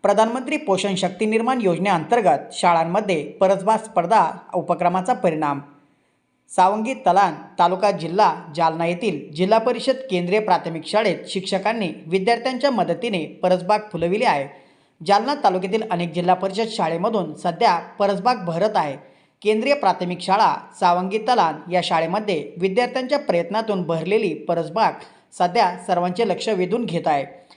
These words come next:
शाळेच्या छोटासा आवारात ही परसबाग फुलली असून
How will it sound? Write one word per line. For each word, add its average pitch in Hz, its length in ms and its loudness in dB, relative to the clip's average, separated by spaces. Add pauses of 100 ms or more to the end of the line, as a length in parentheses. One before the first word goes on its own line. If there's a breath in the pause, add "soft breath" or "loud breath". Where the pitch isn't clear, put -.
(200 soft breath)
शाळेच्या 226 580 0
छोटासा 190 360 0
आवारात 175 480 2 (460 soft breath)
ही 196 60 -4
परसबाग 180 520 0 (220)
फुलली 180 220 -2
असून 175 380 0